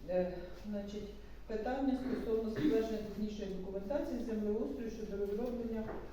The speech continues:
Тарасенко Тетяни Володимирівної з-, технічної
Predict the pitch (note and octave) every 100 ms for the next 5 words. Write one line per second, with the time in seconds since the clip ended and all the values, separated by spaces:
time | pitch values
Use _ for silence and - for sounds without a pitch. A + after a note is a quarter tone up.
0 | - - - G3+ G#3+ G#3+ G#3+ G#3 - -
1 | G3 G3 F#3+ F#3+ F#3+ A#3+ C4 C4 A#3+ A3+
2 | A3 A3 A3 A3 G#3+ G#3 - - - -
3 | G3 G#3+ G3+ G3